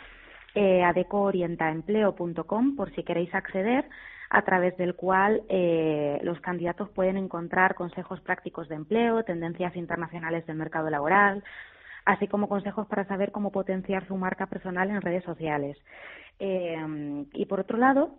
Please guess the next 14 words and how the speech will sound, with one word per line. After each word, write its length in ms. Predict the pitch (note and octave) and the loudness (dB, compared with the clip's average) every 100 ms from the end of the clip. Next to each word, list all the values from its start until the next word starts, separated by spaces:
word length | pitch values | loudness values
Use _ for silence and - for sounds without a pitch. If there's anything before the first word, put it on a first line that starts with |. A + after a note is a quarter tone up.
| - | -6
otra 260 | G3 G3 | -4 0
de 60 | G3+ | 0
las 140 | G#3 | 0
herramientas 560 | G#3+ G#3 G#3 G#3 G#3 G#3 | -2 -4 -4 -4 -4 -4
que 140 | - | -6
hemos 360 | G3+ G3+ G3+ G3+ | -8 -6 -6 -8
creado 300 | - A3 A3 | -4 -2 -2
es 80 | - | -4
una 160 | F#3+ | -6
newsletter 640 | F#3 F#3 F3+ A#3+ B3+ C4 - - _ _ _ _ _ - - | -4 -6 0 2 2 0 -2 -10 _ _ _ _ _ -8 -2
que 100 | G3 | -2
se 160 | F#3 | 0
llama 460 | F3 F3 F3+ F3+ F3 - - - - | -2 0 0 -2 -4 -10 -18 -14 -6
Empleadeco, 840 | F#3+ F3+ F3 F3+ B3+ B3+ B3+ - | -4 2 4 6 4 2 -2 -4